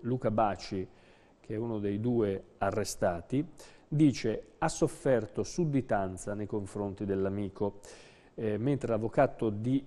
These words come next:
Mancani, Vincenzo Mancani, dice: "Quelle parole sul voler uccidere l'anziana sono state dettate dalla rabbia del momento." Allora, chi sono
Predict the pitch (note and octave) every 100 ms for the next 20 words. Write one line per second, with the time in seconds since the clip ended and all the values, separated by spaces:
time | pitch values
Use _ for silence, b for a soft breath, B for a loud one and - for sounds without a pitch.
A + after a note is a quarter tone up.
0 | - G#2+ A2 B2+ C3 A2+ - C#3+ A2 G2+
1 | B2+ E3 A#2 A2+ G2+ - A#2+ A2+ - G2+
2 | B2+ B2+ D#3 C#3+ D#3 F#3 E3+ C3+ B2 -
3 | A2 - F#3 E3 B2+ C3+ C#3+ A#2+ G2 A#2+
4 | A#2 C#3+ B2+ A#2 - C3+ A#2+ B2 E3+ -
5 | D3+ C3+ D3 D3 - F3 C#3+ A#2 G#2+ A2
6 | D#3 - - G#2 F2 - A2 C3+ B2 A2
7 | G2+ F#2 F#2+ F#2+ - - G#2 F#2+ F#2 F#2
8 | - - A2 F#2+ E2+ F#2+ - - - A#2
9 | F#2+ E2+ - b b b - B2+ - B2+
10 | G#2+ F#2+